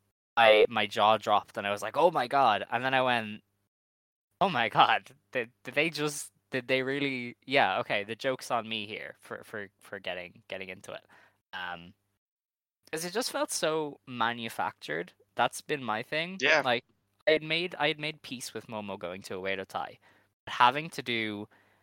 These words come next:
Speaker 1: the same exact turn that we saw last year already,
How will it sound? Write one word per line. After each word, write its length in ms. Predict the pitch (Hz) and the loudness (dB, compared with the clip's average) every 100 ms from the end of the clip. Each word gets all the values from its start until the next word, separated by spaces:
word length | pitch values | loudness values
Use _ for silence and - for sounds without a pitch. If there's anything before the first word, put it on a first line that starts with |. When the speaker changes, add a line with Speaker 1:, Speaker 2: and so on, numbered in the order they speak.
| _ _ _ | _ _ _
Speaker 1:
the 60 | - | -8
same 600 | - 117 117 117 117 123 - | 0 4 4 2 -4 -10 -8
exact 560 | 117 - 104 - _ | -8 2 2 2 _
turn 380 | - 107 98 95 | -4 -2 -2 -4
that 120 | 92 | -8
we 60 | 101 | -8
saw 240 | - 98 | -2 0
last 480 | 95 107 165 - - | 4 4 4 0 -6
year 220 | 90 87 98 | -8 -4 -2
already, 580 | 90 104 135 90 90 | 0 2 2 0 -6